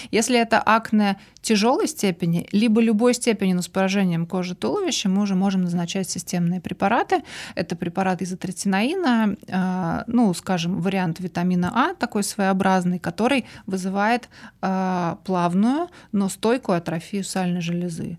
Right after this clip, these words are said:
Кроме того, н-, н-, нормализацию ороговения. Этот препарат пьется курсом несколько месяцев.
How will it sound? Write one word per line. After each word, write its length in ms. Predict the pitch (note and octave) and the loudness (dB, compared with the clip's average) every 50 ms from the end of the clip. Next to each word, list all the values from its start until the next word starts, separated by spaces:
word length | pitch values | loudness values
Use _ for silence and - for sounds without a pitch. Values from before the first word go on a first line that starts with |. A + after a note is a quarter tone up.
| _ _ | _ _
Кроме 340 | - - A3+ G#3+ - F3 D#3 | -2 2 2 4 4 4 2
того, 220 | - E3+ F3 F3 | -2 -4 -6 -4
н-, 140 | F3+ - - - - - | -4 -4 -6 -6 -8 -8
н-, 260 | E3+ E3+ E3 C#3+ - | -6 -6 -6 -6 -8
нормализацию 880 | - - - F3+ F3+ E3+ F3 F#3 F#3 F#3+ F3+ F3+ E3 D#3+ - - E3 | -10 -6 -4 -4 -2 -2 0 0 -2 0 0 0 -2 -2 -4 -8 -8
ороговения. 580 | E3 F3 E3+ E3+ F#3 F#3+ A3 C#4 E4+ G#4 F#4+ A#3+ | -8 -6 -4 -2 -2 0 2 0 2 2 2 2
Этот 140 | A3 G#3+ - _ | 2 2 -2 _
препарат 440 | - F#3 - - F#3+ F3 E3+ E3+ | -10 -8 -2 -2 -2 -2 -2 -4
пьется 360 | - - F#3 E3+ E3+ - - E3+ | -8 -10 -8 -8 -8 -8 -10 -10
курсом 460 | - - B3 D#4 F4+ - F4 D4+ G#3 | -6 -4 -2 -2 0 0 2 4 4
несколько 460 | F#3 E3+ E3+ - - F3+ E3 - - | 4 2 0 -4 -8 -12 -8 -6 -4
месяцев. 600 | E3+ F#3+ A#3+ D4+ D4+ - - - - A3 G#3 - | -2 0 0 -2 -2 -4 -6 -2 -2 -2 -2 -4